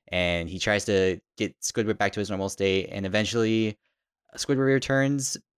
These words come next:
back to his house, and, uh, SpongeBob thinks he accomplished it, which at the very end, he actually does cast some magic, which is very impressive.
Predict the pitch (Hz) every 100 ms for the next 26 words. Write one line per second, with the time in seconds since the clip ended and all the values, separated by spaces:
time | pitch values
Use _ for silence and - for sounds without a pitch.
0 | _ 110 117 - - - 131 120 123 127
1 | 156 - - 101 98 95 95 98 98 95
2 | 95 107 107 113 - 113 - 117 113 107
3 | - 131 113 - 90 90 _ _ _ _
4 | _ 135 - - 147 160 160 160 165 151
5 | 143 - 147 139 151 - - - 82 78
6 | - - _ - - 85 - - _ _
7 | - 98 90 90 - 95 - 90 90 -